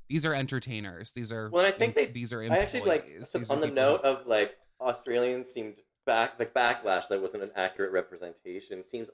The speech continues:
Speaker 2: odd because, like, even if you're looking at the subject matter of the film, to me, it hits most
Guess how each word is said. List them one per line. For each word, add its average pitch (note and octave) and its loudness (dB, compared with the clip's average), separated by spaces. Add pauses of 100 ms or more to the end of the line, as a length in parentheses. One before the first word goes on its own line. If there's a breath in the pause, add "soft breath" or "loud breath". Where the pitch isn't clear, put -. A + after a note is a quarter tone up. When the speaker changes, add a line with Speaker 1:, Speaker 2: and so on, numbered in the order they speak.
Speaker 2:
odd G2+ 4
because, A2 -4
like, A#2+ 0
even E3 -10
if - -10
you're C#3+ -10 (200)
looking C3+ -2
at A#2+ -4
the A2+ -10
subject G#2 -2
matter F2+ 0
of G2 0
the G2+ -2
film, F#2+ -2
to - -16
me, A2+ -6
it G2+ -4
hits - -2 (600)
most D3 0